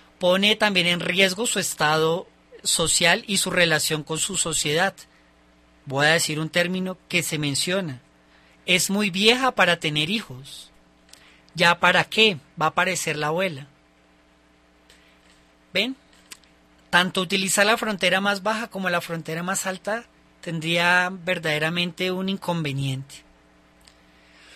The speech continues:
Por otro lado, bueno, la culpabilidad del embarazo en ocasiones empieza a recaer sobre la misma familia, cuando se le echa la culpa que es la familia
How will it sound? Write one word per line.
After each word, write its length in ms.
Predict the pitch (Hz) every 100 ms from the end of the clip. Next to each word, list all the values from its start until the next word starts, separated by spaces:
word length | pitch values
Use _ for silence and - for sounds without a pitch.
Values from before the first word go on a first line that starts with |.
| - - - _ -
Por 160 | 190
otro 280 | 196 214 214
lado, 340 | 220 226 247 220
bueno, 320 | 202 233 220 _ _ _ _ _ - _
la 160 | 185 190
culpabilidad 680 | 220 190 202 202 196 196
del 180 | 190 233
embarazo 520 | 240 202 185 202 -
en 120 | 226 226
ocasiones 880 | 202 185 - 208 247 277 - - - _
empieza 540 | 180 170 196 190 220
a 20 | 220
recaer 600 | 233 - 170 165 185 202
sobre 320 | 226 220 208
la 140 | 170
misma 340 | 170 175 202 214
familia, 600 | 170 190 247 165 143 156 _ _ _ _ _ -
cuando 420 | - 170 175 180
se 160 | 170 190
le 140 | 180
echa 220 | 180 - 214
la 140 | 196
culpa 380 | 196 180 185 185
que 180 | 190 165
es 120 | 170
la 100 | 180
familia 640 | 214 208 214 190 208